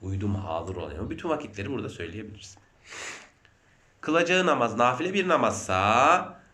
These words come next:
hangi namaz olduğunu belirterek niyet edebileceği gibi mutlak namaz kılmaya da niyet edebilir. Mesela öğle namazının sünnetini kılıyorum. Mesela kuşluk namazını, mesela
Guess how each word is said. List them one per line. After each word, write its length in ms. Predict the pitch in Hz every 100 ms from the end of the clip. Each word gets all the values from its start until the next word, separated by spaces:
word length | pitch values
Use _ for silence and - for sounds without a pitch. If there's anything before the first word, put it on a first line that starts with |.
| _
hangi 600 | - 180 240 247 214 160 143
namaz 320 | 123 113 104
olduğunu 460 | 101 92 87 87
belirterek 760 | 113 143 143 120 143 175 - -
niyet 300 | 101 147 151
edebileceği 580 | 104 92 87 80 80 82
gibi 280 | 110 143
mutlak 460 | 147 107 107 143 139
namaz 360 | 107 104 101 - -
kılmaya 440 | 101 92 80 78
da 100 | 113
niyet 360 | 110 87 98 98
edebilir. 460 | 73 73 - - - - - -
Mesela 340 | 135 107 101
öğle 180 | 107 110
namazının 240 | 104 90 104
sünnetini 400 | 110 107 101 101
kılıyorum. 260 | 76 80
Mesela 360 | 101 101 95 98
kuşluk 320 | 101 - 95
namazını, 280 | 80 76 85
mesela 340 | 95 98 98